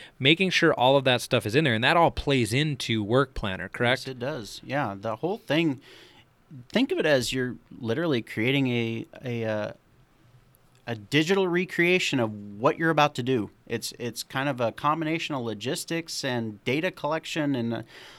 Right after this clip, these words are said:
Speaker 2: all this type of stuff that's gonna go into it. You can prioritize work, uh, and then you send these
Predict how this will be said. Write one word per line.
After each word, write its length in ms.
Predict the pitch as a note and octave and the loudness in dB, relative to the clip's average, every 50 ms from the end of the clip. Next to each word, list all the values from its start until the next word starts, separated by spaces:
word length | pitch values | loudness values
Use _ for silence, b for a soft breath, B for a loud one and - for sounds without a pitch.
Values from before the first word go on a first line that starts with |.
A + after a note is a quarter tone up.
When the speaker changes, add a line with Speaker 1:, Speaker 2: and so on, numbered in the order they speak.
| B B B | B B B
Speaker 2:
all 180 | - D3+ F3 | 0 2 2
this 140 | F#3+ F3+ - | 2 0 -2
type 220 | - F#3+ F3+ F#3 E3+ | 2 2 2 2 2
of 60 | D3+ | -2
stuff 240 | - - E3+ D#3+ - | 0 0 0 0 0
that's 180 | C#3+ B2 - | -4 -6 -2
gonna 160 | - D#3+ D#3+ | 0 0 2
go 140 | C#3+ D#3 D#3 | 4 4 4
into 200 | D#3 D3+ - D#3 | 4 4 4 2
it. 160 | D#3 - - b b b b b b b | 2 2 0 b b b b b b b
You 120 | - C#3 C#3+ | -6 -6 -4
can 160 | - B2 A2+ | -4 -4 -4
prioritize 800 | - A#2+ G#2 G#2+ B2+ F3 F#3+ F3+ F3+ - F3 E3+ E3 E3 C#3+ C#3 | 2 4 4 6 6 6 6 4 4 6 6 6 6 6 4 0
work, 480 | C#3 C#3+ D#3 E3 E3 D#3+ D#3+ - - b b b b b b b - | -2 -2 0 0 0 0 -4 -8 -20 b b b b b b b -2
uh, 320 | C3 B2+ B2 A#2+ A#2 - - | 2 4 4 4 4 2 -2
and 200 | - D3 D3 D3+ | -2 2 2 4
then 100 | D3 D3+ | 4 4
you 80 | F3 F#3 | 2 2
send 420 | - - - E3 D#3+ E3+ D#3+ C3+ | 0 2 2 4 4 4 4 4
these 300 | B2+ C3 D3 D#3+ D3+ - | 4 4 2 2 -2 -6